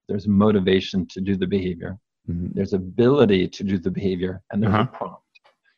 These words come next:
Speaker 1: And if any one of those is missing, the behavior won't happen. And if you want a behavior to happen, you have to make sure all three of those things are present at the same moment.
Speaker 2: And this is what you had us teach, uh, each other at the,
Speaker 1: Yeah.
Speaker 2: the, the keynote.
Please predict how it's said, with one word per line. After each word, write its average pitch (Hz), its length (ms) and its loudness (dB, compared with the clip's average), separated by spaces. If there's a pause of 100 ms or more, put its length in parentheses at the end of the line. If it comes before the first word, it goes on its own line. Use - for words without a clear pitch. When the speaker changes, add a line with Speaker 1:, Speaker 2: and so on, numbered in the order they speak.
(100)
Speaker 1:
And 101 100 0
if 104 140 0
any 120 120 8
one 120 140 8
of 110 60 6
those 104 200 4
is 101 140 0
missing, 95 380 2
the 90 60 0
behavior 85 360 -4
won't - 180 -6
happen. 113 560 -4
And 117 120 -6
if 104 120 -10
you 113 80 -2
want 95 160 0
a 95 60 0
behavior 104 400 -4
to 233 280 4
happen, 107 400 2
you 123 80 2
have 110 100 -2
to 110 80 0
make 107 160 2
sure 117 200 0
all 107 300 0
three 117 160 4
of 98 80 2
those 98 200 -2
things 101 220 -4
are 110 80 0
present 92 440 -4
at - 100 -18
the 80 80 -10
same 95 220 -6
moment. 85 320 -6 (560)
Speaker 2:
And 131 100 6
this 156 140 6
is 127 100 6
what 104 200 4
you 95 100 4
had 98 160 4
us 92 100 2
teach, - 400 -2
uh, 87 260 2
each 87 220 -2
other 90 320 2
at 87 220 -2
the, 85 320 2
Speaker 1:
Yeah. 87 160 2
Speaker 2:
the, 95 80 -4
the 101 60 0
keynote. 101 360 2